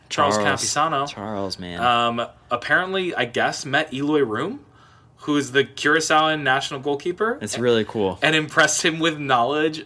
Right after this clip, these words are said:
Speaker 1: of
Speaker 2: Er-, Ergilio Hato, Hato.
Speaker 1: La Pantera Negra.
Speaker 2: La Pantera Negra.
Speaker 1: Uh,
Speaker 2: The original.
Speaker 1: the original Black Panther, uh,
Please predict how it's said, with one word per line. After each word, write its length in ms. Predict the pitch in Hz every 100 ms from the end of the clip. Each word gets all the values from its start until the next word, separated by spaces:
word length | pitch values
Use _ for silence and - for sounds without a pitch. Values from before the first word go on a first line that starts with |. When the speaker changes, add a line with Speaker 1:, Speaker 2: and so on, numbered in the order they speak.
| -
Speaker 1:
of 500 | 127 131 151 170 - - - - 120
Speaker 2:
Er-, 240 | 117 123 - -
Ergilio 580 | 123 123 143 139 135
Hato, 520 | 117 123 120 117 90 -
Hato. 440 | - 107 90 82 - -
Speaker 1:
La 320 | 139 135 131
Pantera 480 | 135 120 139 127 120
Negra. 380 | 123 127 156 170
Speaker 2:
La 160 | 117 98
Pantera 560 | 110 107 127 139 139
Negra. 360 | 120 95 - - -
Speaker 1:
Uh, 320 | 143 135 127 123
Speaker 2:
The 60 | 120
original. 380 | 117 117 87 98 127 120
Speaker 1:
the 140 | 127
original 460 | 127 131 139 135 123
Black 260 | 131 135
Panther, 560 | 135 143 151 170 185 170
uh, 440 | 127 117 110 113